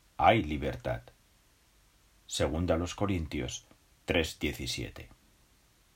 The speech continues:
Jóvenes, Jehová ama la libertad, y nos hizo de tal manera que también la amemos. Pero al mismo tiempo, quiere que la usemos bien,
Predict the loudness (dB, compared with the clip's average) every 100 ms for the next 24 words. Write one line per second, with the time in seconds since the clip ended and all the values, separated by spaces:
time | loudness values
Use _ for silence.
0 | _ _ _ _ _ _ _ _ _ _
1 | _ _ _ _ _ _ _ _ _ _
2 | 4 6 6 2 -6 -8 -12 -20 _ -4
3 | 0 4 4 2 -4 _ 6 6 2 2
4 | 4 4 2 0 -2 -4 -20 _ _ _
5 | _ _ _ _ 4 4 2 0 0 2
6 | 2 4 4 2 0 0 -2 -14 _ _
7 | -2 2 2 4 4 4 4 2 0 -2
8 | -4 -4 -8 -12 _ _ _ _ _ _
9 | _ -20 _ 4 6 6 2 2 4 4
10 | 4 0 -6 -8 _ _ _ 0 4 6
11 | 4 4 2 4 2 2 2 4 4 2